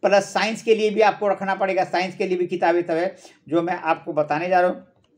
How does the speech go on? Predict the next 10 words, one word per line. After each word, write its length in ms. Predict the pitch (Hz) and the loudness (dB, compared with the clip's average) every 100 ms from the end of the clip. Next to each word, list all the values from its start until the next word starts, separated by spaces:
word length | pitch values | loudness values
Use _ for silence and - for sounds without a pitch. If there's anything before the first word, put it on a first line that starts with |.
| _ - _ _ | _ -20 _ _
हाँ, 240 | 196 311 - _ _ | -12 -12 -12 _ _
तो 80 | - | -16
साइंस 360 | - 170 196 - | -4 -2 -2 -2
के 100 | 196 | 0
लिए 140 | 190 | 2
क्या 200 | 190 185 | 4 2
है, 160 | 208 - _ _ _ _ _ _ _ _ _ _ _ _ _ _ _ _ _ _ _ _ _ _ _ _ _ _ _ _ - | 0 -6 _ _ _ _ _ _ _ _ _ _ _ _ _ _ _ _ _ _ _ _ _ _ _ _ _ _ _ _ 0
वो 100 | 220 | 4
ये 120 | 233 | 4
सिक्स 280 | - 247 | 2 -6